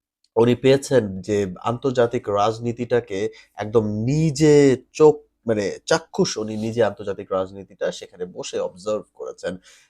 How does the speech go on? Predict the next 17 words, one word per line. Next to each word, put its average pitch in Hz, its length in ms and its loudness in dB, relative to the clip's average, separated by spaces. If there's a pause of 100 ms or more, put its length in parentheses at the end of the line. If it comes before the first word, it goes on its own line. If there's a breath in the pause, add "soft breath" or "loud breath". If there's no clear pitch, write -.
(160)
যদিও 139 340 4
বাংলাদেশে 110 520 0
থেকে - 240 -8
অনেকে 107 280 0
রাজনীতি 101 500 -6
অবজার্ভ 110 420 -4
করতে 107 220 -8
পারে, 110 160 -2
কিন্তু 107 280 -10 (400 loud breath)
ইউকে 151 440 0
তে 160 120 0
বসে 147 240 -2
ইউকের 127 520 2
রাজনীতি 107 480 2
অবজার্ভ 95 420 -2 (120)
করা 101 200 0 (140)
এটা 110 280 -2